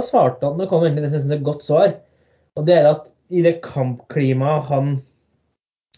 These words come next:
han forventet i kampen mot Shakhtar, så hvor han forventet egentlig et Shakhtar-lag som da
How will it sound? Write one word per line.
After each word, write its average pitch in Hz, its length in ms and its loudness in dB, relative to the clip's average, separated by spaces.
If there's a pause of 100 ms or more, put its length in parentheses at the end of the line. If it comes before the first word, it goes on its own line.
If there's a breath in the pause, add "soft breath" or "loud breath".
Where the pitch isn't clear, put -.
(400 soft breath)
han 147 140 2
forventet 151 720 0
i - 40 -4
kampen 131 280 -4
mot 160 80 -4
Shakhtar, 170 360 0
så 160 220 4
hvor 156 180 0
han 151 80 0
forventet 147 320 -2
egentlig 135 240 -2
et 131 80 -8
Shakhtar-lag 127 320 0
som 139 140 0
da 131 100 4